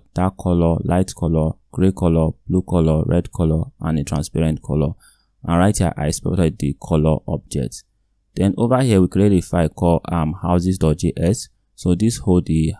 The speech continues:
houses of the app. So it's just an array with, um, several objects. So each object has an I D, title, location,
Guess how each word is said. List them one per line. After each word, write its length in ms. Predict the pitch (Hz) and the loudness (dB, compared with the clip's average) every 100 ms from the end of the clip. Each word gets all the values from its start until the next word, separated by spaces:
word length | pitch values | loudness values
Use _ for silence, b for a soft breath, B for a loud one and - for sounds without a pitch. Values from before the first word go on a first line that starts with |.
| - | -6
houses 460 | 82 82 85 85 - | -2 0 0 -2 -4
of 220 | - 82 | -8 -6
the 120 | - - | -8 -4
app. 220 | 85 107 _ _ - - | -4 -4 _ _ -20 -4
So 120 | 92 | 0
it's 120 | 87 | 2
just 320 | 101 107 - - | 4 2 -2 -4
an 200 | 82 - | -4 -2
array 300 | 80 80 85 | -2 0 0
with, 400 | 87 85 76 - - | 2 0 -2 -6 -6
um, 380 | 82 76 76 - _ _ | -2 -2 -4 -10 _ _
several 420 | - 87 87 82 | -2 2 2 2
objects. 500 | - 76 - 73 - | -2 -6 -4 -4 -4
So 160 | - 92 - | -2 -2 -2
each 160 | 120 - | -4 -4
object 360 | 87 87 92 - | -2 -2 -4 -4
has 180 | 82 82 | -2 -2
an 160 | - - | -4 -2
I 180 | 85 | -2
D, 320 | 90 85 95 - _ _ - | -2 0 -2 -4 _ _ -2
title, 640 | 90 90 - 87 90 - - | 0 0 0 2 2 0 -4
location, 760 | 76 80 82 82 85 80 82 | -4 -2 -2 -2 -2 0 -2